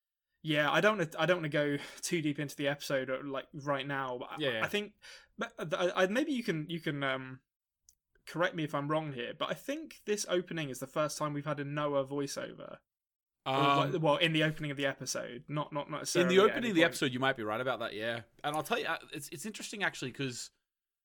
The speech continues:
Speaker 2: <sighs> it's, it's one of those things, like, sometimes with the openings, you don't really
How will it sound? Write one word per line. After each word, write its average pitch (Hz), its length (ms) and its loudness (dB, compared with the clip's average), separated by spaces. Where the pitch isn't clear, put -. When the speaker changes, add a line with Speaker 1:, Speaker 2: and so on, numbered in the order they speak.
Speaker 2:
<sighs> - 440 -10
it's, 156 160 -4
it's - 180 -6
one 220 160 -2
of 262 60 2
those 233 120 -2
things, 185 200 0
like, 165 100 0
sometimes 226 340 -2
with 202 120 -2
the 131 120 2
openings, 180 600 -2
you 160 160 0
don't 180 240 4
really 151 880 0